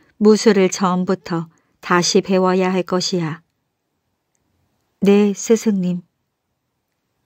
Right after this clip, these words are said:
무진이가 자신 있는 목소리로 대답했습니다. 무진이는 명주옷으로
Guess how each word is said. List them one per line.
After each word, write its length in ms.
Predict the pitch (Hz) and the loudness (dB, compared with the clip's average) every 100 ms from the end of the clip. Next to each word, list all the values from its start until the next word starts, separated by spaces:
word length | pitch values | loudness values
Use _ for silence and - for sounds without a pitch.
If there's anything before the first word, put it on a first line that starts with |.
| _ _ _ _ _ _ _ _ _ _ _ _ _ _ _ _ _ _ _ _ _ _ _ _ | _ _ _ _ _ _ _ _ _ _ _ _ _ _ _ _ _ _ _ _ _ _ _ _
무진이가 1000 | 214 214 208 220 214 208 196 196 196 196 - _ | 2 2 4 4 4 2 0 -2 -4 -10 -16 _
자신 480 | - 196 185 233 220 | -6 -2 0 2 4
있는 340 | 214 208 214 | 4 2 2
목소리로 800 | 185 165 - 196 190 175 170 175 - _ _ - | 0 -2 -2 0 0 -2 -4 -6 -14 _ _ -4
대답했습니다. 1080 | 208 190 190 214 202 - 196 185 160 170 180 _ _ _ _ _ _ _ _ _ _ _ _ _ _ - | 0 2 0 0 -2 0 -2 -2 -2 -4 -8 _ _ _ _ _ _ _ _ _ _ _ _ _ _ 2
무진이는 880 | 214 208 226 220 208 202 196 196 202 | 4 6 6 6 4 0 -2 -4 -4
명주옷으로 960 | 190 180 185 214 208 208 202 185 175 | -2 -2 -2 2 2 2 -2 -2 -2